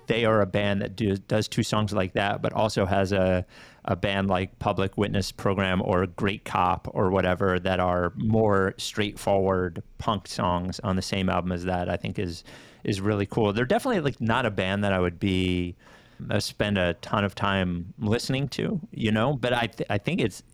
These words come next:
interesting. I, I'm more curious about the other records and to see where this album fits in, in terms of sonically, like, if, if it's all like this or if it's, this is one unto itself,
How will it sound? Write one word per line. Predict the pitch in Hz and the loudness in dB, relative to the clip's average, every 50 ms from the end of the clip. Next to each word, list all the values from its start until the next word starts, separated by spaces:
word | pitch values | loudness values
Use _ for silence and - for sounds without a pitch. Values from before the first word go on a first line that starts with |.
| - | -4
interesting. | - 120 127 - - 101 - - - 98 101 110 | -2 -2 0 0 -2 -2 -4 -4 -4 -4 -2 -2
I, | 107 101 107 104 113 - - - - - - - - - _ _ - | -2 -2 -2 -2 -6 -12 -18 -20 -20 -20 -20 -20 -20 -20 _ _ -2
I'm | 107 113 117 107 107 107 - - | 0 0 0 -2 -4 -8 -12 -8
more | - 120 113 127 147 180 196 | -4 -2 2 2 4 4 2
curious | - - - - 135 127 123 120 117 110 - | 0 -2 0 0 2 2 4 2 2 2 0
about | 120 92 107 104 104 | 0 0 0 0 2
the | 104 110 - | 2 0 0
other | - 104 107 113 110 | 0 2 2 2 2
records | 104 98 95 95 - - 117 110 98 101 - - - - - | 2 2 0 -2 -2 -2 -4 -2 -4 -6 -8 -12 -10 -6 -2
and | - 101 101 98 92 - | 0 2 2 2 2 2
to | - 113 | 0 -2
see | - - - 120 110 | 0 0 -2 -2 0
where | 104 101 101 107 101 101 | 0 2 2 2 4 2
this | 92 101 98 - - | 2 0 -2 0 0
album | - 95 95 92 92 95 92 90 | 0 2 2 2 2 2 2 0
fits | 85 - - - 98 95 - - | -2 -4 -4 -4 -4 -2 -2 0
in, | 104 98 92 92 90 | 0 2 2 2 0
in | 92 98 92 | 0 -2 -2
terms | 92 - 95 92 90 87 | -2 0 0 0 0 0
of | 98 98 98 - | -2 -4 -6 -6
sonically, | - - - - 95 95 95 98 - - 113 107 98 104 98 90 - | -10 -6 -2 0 2 2 2 0 -2 -4 -6 -4 -4 -4 -6 -8 -4
like, | - 107 98 95 | -2 -2 0 2
if, | 101 95 - | 0 0 0
if | - - 95 - | -2 -4 -2 -2
it's | 98 - | -2 -2
all | - 104 101 95 101 | 2 2 4 4 4
like | 95 95 95 - - | 2 0 -2 0 0
this | - 101 95 - - - | 0 0 0 0 -2 -2
or | - 107 90 90 | 0 2 2 2
if | 90 - | 0 0
it's, | - 92 - - - - - - - | -2 -4 -4 -6 -10 -10 -12 -14 -14
this | - 107 101 98 98 90 - | -16 -10 -6 -4 -4 -2 -2
is | 98 90 87 92 | -4 -6 -6 -6
one | 98 101 101 95 98 98 95 92 90 90 | -6 -4 -2 0 2 2 4 4 2 2
unto | - - 92 90 87 - - 104 | 0 -2 -2 -2 -4 -4 -4 -6
itself, | 98 - - - - - - - - - | -6 -6 -8 -8 -10 -8 -8 -10 -12 -14